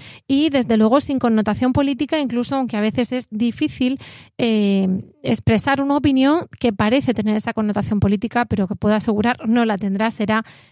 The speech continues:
simplemente vista desde el punto de vista del, del derecho penal. Puede que, ojalá, esto os haga entender mejor la realidad social que va indefectiblemente unida al derecho y, en particular, al derecho penal.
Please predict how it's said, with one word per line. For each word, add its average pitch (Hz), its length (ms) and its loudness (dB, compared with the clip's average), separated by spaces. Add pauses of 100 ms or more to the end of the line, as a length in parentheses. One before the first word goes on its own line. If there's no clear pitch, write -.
simplemente 247 560 0
vista 214 320 2
desde 208 140 0
el 190 60 -2
punto 202 260 0
de 202 120 4
vista 196 320 0
del, 190 400 0
del 196 120 -2
derecho 190 320 -4
penal. 165 240 -4 (520)
Puede 240 280 2
que, 226 300 2
ojalá, 254 580 0
esto 233 340 0
os 226 120 0
haga 220 140 0
entender 214 320 0
mejor 226 260 2
la 208 80 2
realidad 202 300 0
social 254 480 -2
que 214 140 -2
va 214 120 2
indefectiblemente 247 880 2
unida 214 220 4
al 214 80 0
derecho 247 460 0
y, 254 100 0
en 220 80 0
particular, 233 480 0
al 240 140 0
derecho 208 280 -4
penal. 202 300 0